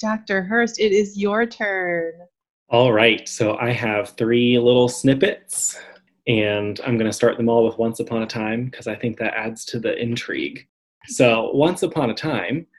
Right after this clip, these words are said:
Speaker 2: I was swimming at a beach in Uruguay, and while I was in the water, somebody came along on the beach and stole my bag that had all of my belongings in it, including my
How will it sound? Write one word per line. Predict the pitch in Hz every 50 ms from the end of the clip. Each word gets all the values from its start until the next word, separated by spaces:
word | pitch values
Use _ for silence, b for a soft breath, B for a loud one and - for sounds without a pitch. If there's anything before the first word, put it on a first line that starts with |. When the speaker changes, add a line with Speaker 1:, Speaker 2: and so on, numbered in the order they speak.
| b b b b _ _
Speaker 2:
I | - 117 117 113
was | 110 107 107 104 101 -
swimming | - 123 113 107 110 117 147 196 202 - _ _
at | - 101
a | 107 107
beach | - 107 104 123 - - - - - - - - - _ _ _
in | 120 117 107 104 104 101 101 110 -
Uruguay, | - 107 98 120 160 208 202 131 - 101 95 90 87 90 107 143 185 202 - _ _ _ _ _ _ _ _
and | 143 127 120 113 110 107 104 101
while | 101 101 101 107
I | 113 120
was | 127 127
in | 165 170
the | 170
water, | 135 92 92 92 95 110 151 170 - _ _ _ -
somebody | - - 107 104 107 104 104 104 104 107 110 107
came | - - 101 110 139
along | 143 113 95 95 113 151 160 - -
on | 123 104 98 101
the | 101 107 107 107 107 -
beach | 104 98 123 - - - -
and | 120 113 113
stole | - - 110 101 104 107
my | 110 110 117
bag | 151 156 151 - - - - - -
that | - 101
had | 95 101
all | 95 95 110
of | 117 131
my | 139 147
belongings | 147 170 147 110 98 98 101 98 95 -
in | 98 101 120
it, | - - - _ _ _ _ B B B B B B B _
including | 113 107 104 - - 104 98 98 95 90
my | 92 -